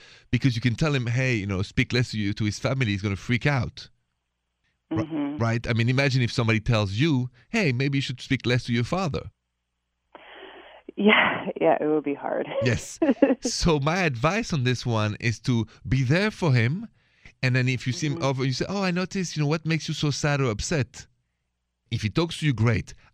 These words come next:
Speaker 1: My intuition on this one is between him and a therapist. And the best you can do is just underline when that happens,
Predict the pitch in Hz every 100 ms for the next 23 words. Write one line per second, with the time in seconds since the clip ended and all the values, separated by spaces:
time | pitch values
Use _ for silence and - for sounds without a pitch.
0 | _ 120 120 165 233 - 170 156 - 135
1 | 110 131 131 113 95 90 107 _ _ _
2 | 131 107 120 113 101 123 156 208 220 _
3 | 117 110 101 143 135 107 98 - - -
4 | _ _ _ _ _ 113 113 101 147 180
5 | - 160 156 123 127 117 - 120 107 117
6 | - 135 151 156 139 117 107 101 123 127
7 | 160 175 110 101